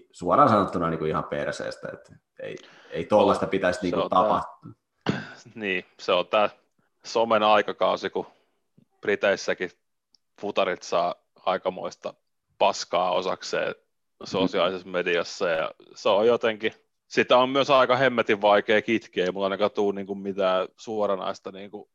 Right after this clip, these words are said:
Speaker 2: tapaa siihen, että miten ton, tommosen pystyisi kitkemään, et
Speaker 1: Ei, ei. Ja tietysti noi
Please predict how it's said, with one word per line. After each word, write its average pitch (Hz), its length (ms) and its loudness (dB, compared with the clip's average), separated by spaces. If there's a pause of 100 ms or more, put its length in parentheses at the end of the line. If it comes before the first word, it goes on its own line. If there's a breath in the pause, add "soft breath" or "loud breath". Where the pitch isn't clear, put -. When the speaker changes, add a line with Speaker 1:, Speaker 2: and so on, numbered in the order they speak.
(280)
Speaker 2:
tapaa 101 420 0
siihen, 98 300 -6
että 98 160 -10
miten 92 280 -6
ton, 92 240 -6 (220)
tommosen 95 400 -6
pystyisi - 360 -10
kitkemään, - 640 -12
et - 60 -18 (720 soft breath)
Speaker 1:
Ei, 80 580 -4
ei. 90 640 -2 (340)
Ja 95 200 4
tietysti 120 600 2
noi 120 340 0